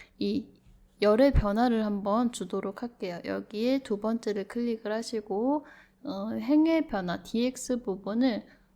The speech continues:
사백이십구의 반인 이백사십육을 입력해서 요렇게 한번 적용을 한번 해보도록 할게요. 확인 버튼 눌러주시고 그 다음에 이제 샘플과 동일하게 하기 위해서는 우선 기준점을 찍어주신 다음에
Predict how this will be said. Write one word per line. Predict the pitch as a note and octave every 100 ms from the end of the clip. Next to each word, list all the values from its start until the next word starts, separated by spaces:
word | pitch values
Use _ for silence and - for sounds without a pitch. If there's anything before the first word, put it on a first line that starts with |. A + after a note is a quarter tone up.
| _ _ _ _ _ _ _
사백이십구의 | - - G#3+ A3 B3+ B3+ - G#3 A3 A#3+ - - F#3 A3 G#3+
반인 | F#3+ G#3 A3+ C#4 C#4+ C#4+ C#4
이백사십육을 | G3 G#3 B3+ C4 - F3+ F3+ G#3 A3 G#3+ A3 B3
입력해서 | F#3+ F#3 F#3 G3 - A#3+ A#3 G#3 G3+ -
요렇게 | G#3+ A#3 A3+ - C#4
한번 | C#4+ A#3 G3+ G3+
적용을 | G3+ G3 G3 G3 G#3
한번 | G#3 G3+
해보도록 | A#3+ C4+ C#4+ B3 G#3+ -
할게요. | G#3+ - F#3+ G3+ _ _ _ _
확인 | - C4 C4 C4+
버튼 | C4 C4 A#3+ G#3+
눌러주시고 | G3+ G#3 G3+ G3 - G#3 C4+ C#4+ D#4+ E4 _ _ _ _ _ - - -
그 | G3+
다음에 | G3+ G#3 G3+
이제 | G3+ G#3
샘플과 | - D#4+ E4 E4+ D#4+ D4 C4
동일하게 | - G#3 A3+ A#3 A3 G#3+ G#3+
하기 | A#3+ C4 B3 F#3+
위해서는 | F#3 G3 G#3 A#3+
우선 | G3 G3 G3+
기준점을 | - G#3+ C4+ C#4+ C#4 B3+ A#3+ A#3+
찍어주신 | C4 B3+ B3+ A#3+ - G#3+
다음에 | G3+ F#3 F#3 A#3 A#3+ A3+